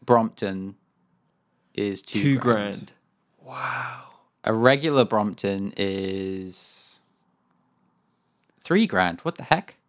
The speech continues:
Speaker 2: Holy fuck, that's so much money.
Speaker 1: How much
Speaker 2: Maybe
Speaker 1: is
Speaker 2: it's
Speaker 1: the
Speaker 2: like,
Speaker 1: electric one then?
Speaker 2: maybe it's like, um,
Speaker 1: Uh, electric one is also three grand. Guys, you need to sort out your pricing here.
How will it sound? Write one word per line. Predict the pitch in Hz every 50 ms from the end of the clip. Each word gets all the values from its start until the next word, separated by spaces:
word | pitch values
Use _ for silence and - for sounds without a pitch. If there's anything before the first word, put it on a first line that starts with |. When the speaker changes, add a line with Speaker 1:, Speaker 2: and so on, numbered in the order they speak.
| _ _ _ _ _ - -
Speaker 2:
Holy | 156 175 170 156 131 117
fuck, | 117 - - - 156 - - -
that's | - 135 139 - -
so | - - - - - - - 170 170 175 180 185
much | 180 165 156 147 127 - - -
money. | 120 113 120 120 131 131 123 110 104 107 117 - - _ -
Speaker 1:
How | - 139
much | 160 -
Speaker 2:
Maybe | 127 131 143
Speaker 1:
is | 131
Speaker 2:
it's | -
Speaker 1:
the | 139
Speaker 2:
like, | 131 123
Speaker 1:
electric | 131 170 226 - - - 95 92 -
one | - 92 90 92
then? | 92 90 90 95 92 _ _ _ _ _ _ _ _ -
Speaker 2:
maybe | 117 120 123 117 120 117
it's | 107 - - -
like, | 113 110 107 - - -
um, | 104 107 104 104 104 104 104 - _ _ _ _ _ _ _ _ _ _ _ _ _ _ _ _ _ _ _ _ _ _ _ _ _ _ _ _ _ _ -
Speaker 1:
Uh, | - 143 147 165 -
electric | 180 196 220 - - 226
one | 233 233
is | 226 190
also | 208 226 233 - 185
three | - - 135
grand. | 117 - 107 104 92
Guys, | - 135 139 120 104
you | 107 120
need | 151 143
to | -
sort | - - 117 107
out | - -
your | - -
pricing | - - 120 120 117 - 101 98 95
here. | 104 98 98 95 95 98